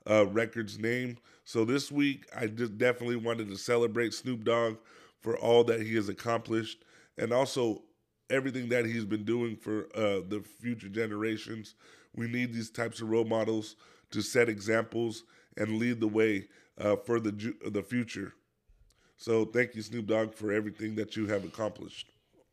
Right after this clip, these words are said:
But this week, we're able to listen to a lot of new music, and this week I was able to listen to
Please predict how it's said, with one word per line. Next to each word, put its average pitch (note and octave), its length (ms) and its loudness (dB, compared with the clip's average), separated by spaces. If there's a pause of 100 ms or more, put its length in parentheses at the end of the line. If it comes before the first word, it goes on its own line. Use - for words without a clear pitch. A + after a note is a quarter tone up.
(120)
But A#2 200 6
this C#3+ 200 0
week, C3+ 360 2
we're B2+ 180 4
able B2 320 4
to A2 460 2
listen A#2+ 320 -2
to A#2 240 2
a - 20 4
lot A#2 220 4
of A2+ 80 0
new A#2 160 -2
music, B2+ 600 -2
and A2+ 320 0
this B2+ 200 -2
week C#3 160 -2
I B2 80 8
was A#2+ 200 0
able B2 260 -2
to A#2 100 -12
listen A#2 540 -4
to A#2+ 640 -2